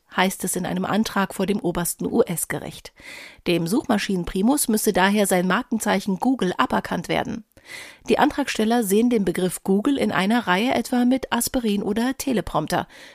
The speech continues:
Diese Namen sind zumindest in den U S A nicht mehr geschützt, nachdem sie zu generisch wurden und nicht mehr speziell für eine einzelne Marke standen. U-S-Regierung will Daten zu Besuchern einer Trump-kritischen Website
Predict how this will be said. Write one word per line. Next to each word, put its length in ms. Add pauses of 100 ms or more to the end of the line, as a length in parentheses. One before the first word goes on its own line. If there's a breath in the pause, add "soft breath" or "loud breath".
(160 loud breath)
Diese 200
Namen 320
sind 220
zumindest 460
in 100
den 220
U 40
S 120
A 200
nicht 380
mehr 140
geschützt, 480 (280 loud breath)
nachdem 340
sie 200
zu 220
generisch 500
wurden 400
und 200
nicht 260
mehr 80
speziell 480
für 180
eine 240
einzelne 400
Marke 320
standen. 480 (1000 loud breath)
U-S-Regierung 800
will 160
Daten 360
zu 160
Besuchern 420
einer 260
Trump-kritischen 680
Website 420